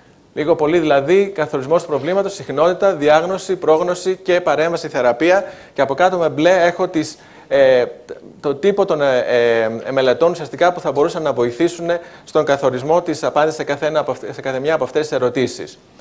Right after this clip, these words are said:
Οπότε, λίγο πολύ, προκύπτουν και τα προβλήματα στην εφαρμογή της ιατρικής με βάση την τεκμηρίωση. Το είδος της ερώτησης και της έρευνας, ε, θα πρέπει να είναι το κατάλληλο.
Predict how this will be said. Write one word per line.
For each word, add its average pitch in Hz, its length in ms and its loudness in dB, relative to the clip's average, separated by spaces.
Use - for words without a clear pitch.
Οπότε, 190 360 2
λίγο 196 220 4
πολύ, 170 340 4
προκύπτουν 185 540 -4
και 175 100 0
τα 147 120 0
προβλήματα 139 800 0
στην - 180 -10
εφαρμογή 131 460 0
της 156 120 -8
ιατρικής 135 380 -4
με 143 80 -4
βάση 139 220 2
την 139 80 -12
τεκμηρίωση. 135 840 -2
Το 143 120 2
είδος 180 300 4
της 160 140 -6
ερώτησης 156 320 2
και 147 80 -6
της 127 140 -6
έρευνας, 127 580 0
ε, 104 160 -12
θα 139 80 -8
πρέπει 156 280 2
να 143 60 0
είναι 147 160 2
το 127 100 -2
κατάλληλο. 180 800 2